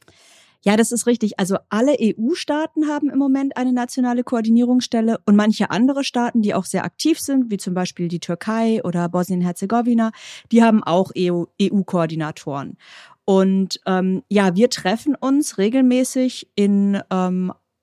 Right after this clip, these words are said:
so digitalen Treffen. Das ist ja seit Corona, äh, für alle gut möglich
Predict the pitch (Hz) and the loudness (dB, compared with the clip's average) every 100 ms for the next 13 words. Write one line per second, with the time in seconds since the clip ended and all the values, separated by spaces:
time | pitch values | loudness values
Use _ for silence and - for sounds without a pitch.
0 | - 185 175 170 190 208 - 185 170 170 | -8 -2 -2 0 0 0 0 0 0 -2
1 | - 214 339 226 - - 185 180 175 - | -2 -2 2 0 0 -4 -2 -2 -4 -6
2 | 175 180 185 175 180 - 170 170 - - | -4 0 0 0 -2 -4 -6 -4 -6 -4
3 | 165 170 - - - - - 196 175 170 | -2 -2 -6 -18 -20 -14 -4 -2 4 4
4 | 214 302 311 - | 4 2 -4 -6